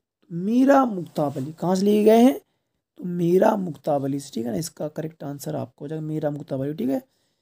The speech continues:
यहाँ आप टिक कर लीजिएगा, यहाँ पे मीरा मुक्तावली इसका राइट आंसर है।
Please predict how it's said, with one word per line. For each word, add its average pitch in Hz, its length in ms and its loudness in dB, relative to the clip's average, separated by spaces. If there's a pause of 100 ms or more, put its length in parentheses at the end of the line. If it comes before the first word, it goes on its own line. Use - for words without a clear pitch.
(360)
यहाँ 156 260 -4
आप 160 240 -8
टिक 165 180 -8
कर 180 80 -2
लीजिएगा, 165 500 2
यहाँ 156 240 0
पे 170 200 -6
मीरा 160 420 -2
मुक्तावली 160 540 -6
इसका 180 240 -8
राइट 147 260 -2
आंसर 127 320 -6
है। 113 80 -10